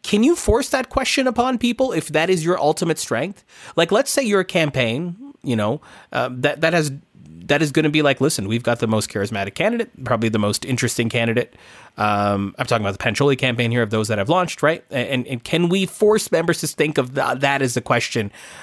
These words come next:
uh, perhaps making up for some, and I don't know this for, to be a fact, but maybe making up for some softness that we may have on the ground versus Sarah, who's, you know, the, the party insider. How do you get the ca-, the, the, the members to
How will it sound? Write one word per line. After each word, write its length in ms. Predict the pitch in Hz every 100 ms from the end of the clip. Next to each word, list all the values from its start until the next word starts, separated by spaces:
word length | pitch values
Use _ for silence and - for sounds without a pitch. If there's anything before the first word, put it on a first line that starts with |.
| -
uh, 540 | - 107 107 - - 92 -
perhaps 320 | - 127 -
making 260 | 135 131 135
up 140 | 117
for 100 | -
some, 300 | 113 113 104 _
and 120 | 117
I 60 | 104
don't 160 | 104 110
know 140 | 107
this 140 | 101
for, 140 | - 202
to 280 | - - 117
be 80 |
a 40 | 98
fact, 340 | - 208 -
but 120 | 123
maybe 220 | 127 131 131
making 260 | 131 135
up 80 | 123
for 80 | 131
some 140 | 143
softness 400 | - 120 - 123
that 120 | -
we 80 | 131
may 100 | 135
have 120 | 143
on 60 | 160
the 80 | 196
ground 320 | 262 196 95 - - -
versus 260 | 139 151 160
Sarah, 320 | 247 233 127
who's, 260 | 120 120 - -
you 180 | - 139
know, 160 | 117 101 - - -
the, 120 | 127
the 120 | 127
party 320 | 156 196 160
insider. 360 | 131 120 113 110
How 340 | - 208 311
do 80 | 220
you 160 | 214 220
get 320 | 202 196 190
the 160 | 170
ca-, 300 | 160 - 160
the, 200 | 143 139
the, 200 | 131 139
the 160 | 127 127
members 420 | 160 254 160 147
to 200 | - 127